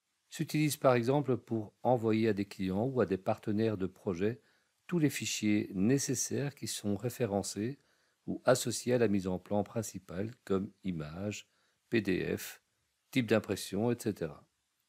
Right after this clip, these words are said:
ou pour les archiver tout simplement sous forme de zip. Utilisez la commande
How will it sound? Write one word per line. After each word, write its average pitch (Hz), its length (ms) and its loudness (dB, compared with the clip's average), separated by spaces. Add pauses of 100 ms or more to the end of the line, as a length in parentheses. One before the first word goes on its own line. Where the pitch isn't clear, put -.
(420)
ou 156 160 4
pour 113 240 -2
les 90 140 0
archiver 85 440 -2
tout 90 120 -14
simplement 82 440 -6
sous - 140 -12
forme 104 280 -4
de 120 100 -2
zip. 117 280 -8 (1500)
Utilisez 147 360 2
la 143 100 6
commande 127 460 2